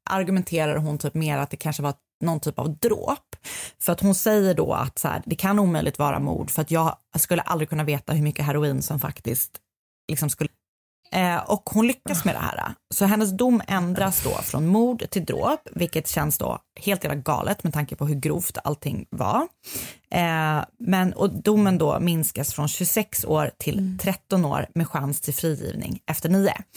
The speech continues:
Speaker 1: Och, eh, jag försökte liksom hitta någon typ av information om var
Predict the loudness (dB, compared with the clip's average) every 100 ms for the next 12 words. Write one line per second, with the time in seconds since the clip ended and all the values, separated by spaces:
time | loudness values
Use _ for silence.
0 | -10 -10 -6 -4 -4 -8 -4 -2 0 -2
1 | -4 -12 _ -2 0 0 0 -2 -2 -2
2 | -2 -4 -2 0 2 2 0 -2 -2 -2
3 | -2 -2 0 -2 -2 -2 -2 -2 -6 _
4 | _ 0 2 2 -2